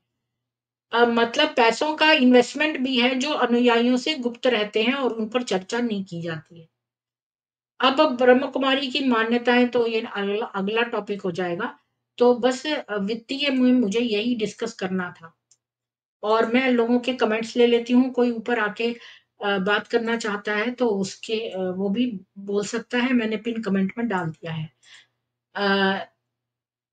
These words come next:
हाँ, कल आने वाले थे पर ये लोग कभी कुछ कहते हैं, कभी कुछ कहते हैं। हमारा, हम तो यहाँ पर thumbnail change करने बैठे हैं। जय श्री राम अमित जी, गुजराती सीकर जी, रूबी सिंह जी, जय श्री राम।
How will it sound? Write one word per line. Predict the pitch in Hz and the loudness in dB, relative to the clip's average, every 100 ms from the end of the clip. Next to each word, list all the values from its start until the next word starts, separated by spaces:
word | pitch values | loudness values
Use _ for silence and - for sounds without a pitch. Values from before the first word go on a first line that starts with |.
| _ _ _ - | _ _ _ -2
हाँ, | 233 226 175 180 - _ | 4 4 4 -4 -14 _
कल | - 240 | 6 10
आने | 240 233 247 | 10 10 8
वाले | 240 240 226 | 6 4 4
थे | 254 | 2
पर | 247 240 | 4 4
ये | 240 233 | 4 4
लोग | 240 247 - | 6 4 2
कभी | 220 233 | -2 -2
कुछ | 233 233 - | -2 -4 -2
कहते | 240 208 226 | -2 -2 -4
हैं, | 240 | -4
कभी | 208 202 | -4 -4
कुछ | 202 196 - | -6 -8 -6
कहते | 185 185 | -6 -6
हैं। | 208 202 | -8 -4
हमारा, | 196 190 196 202 202 196 - - _ - | -2 0 0 -2 -4 -6 -12 -20 _ -8
हम | 226 | -4
तो | 226 | 2
यहाँ | 226 220 | 2 2
पर | 208 233 | 0 -2
thumbnail | 233 214 214 214 208 | 0 -2 2 2 0
change | 208 196 196 | 0 -2 0
करने | 202 196 | 0 0
बैठे | 185 170 - | 0 -4 -4
हैं। | 190 185 185 _ _ _ _ _ | -2 -2 -4 _ _ _ _ _
जय | 190 226 | 2 2
श्री | 233 240 240 | 2 2 2
राम | 220 220 | 2 2
अमित | 214 214 208 | 0 0 -2
जी, | 190 214 214 233 - _ - _ _ | -2 -2 -4 -6 -12 _ -20 _ _
गुजराती | 190 190 208 208 214 | -2 0 2 2 0
सीकर | 190 208 196 208 | -4 -4 -2 -2
जी, | 196 220 | 0 -2
रूबी | 202 202 233 | -2 0 0
सिंह | 226 233 220 | 0 -2 -2
जी, | 233 | -2
जय | 208 208 | 0 0
श्री | 196 202 202 | 0 -2 0
राम। | 196 208 | 0 -2